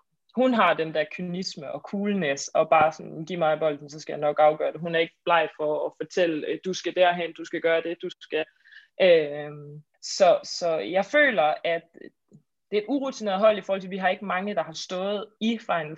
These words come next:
Four, men i forhold til deres mentalitet, så, øh, så føler jeg ikke, at vi er, øh, urutineret, selvom at vi også har en del spillere, der jo ikke er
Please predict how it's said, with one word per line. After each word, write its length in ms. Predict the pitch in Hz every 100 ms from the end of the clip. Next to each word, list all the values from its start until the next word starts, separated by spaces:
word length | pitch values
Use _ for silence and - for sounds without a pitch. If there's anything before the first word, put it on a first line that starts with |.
| -
Four, 420 | 180 180 190 _ _ _ _ -
men 180 | 190 175
i 40 | -
forhold 240 | 202 190
til 100 | 175
deres 220 | 170 170
mentalitet, 840 | 180 160 165 170 160 233 208 - -
så, 500 | - 175 170 165 -
øh, 380 | 90 - 52 50 -
så 160 | - 202 -
føler 240 | 196 160
jeg 120 | 151
ikke, 340 | - 190 185 -
at 120 | 151 -
vi 300 | 160 160 -
er, 320 | 151 151 147
øh, 200 | 139 139 151 _ _ _ -
urutineret, 580 | 196 185 170 165 151 143
selvom 380 | 196 180 151
at 140 | 147 160 -
vi 280 | 156 151 -
også 300 | 170 175 175
har 440 | 170 165 151 - _ _ _
en 160 | 175 170
del 180 | 185 160
spillere, 380 | - 165 165 156
der 180 | -
jo 60 | 151
ikke 280 | - 190 202
er 240 | - 147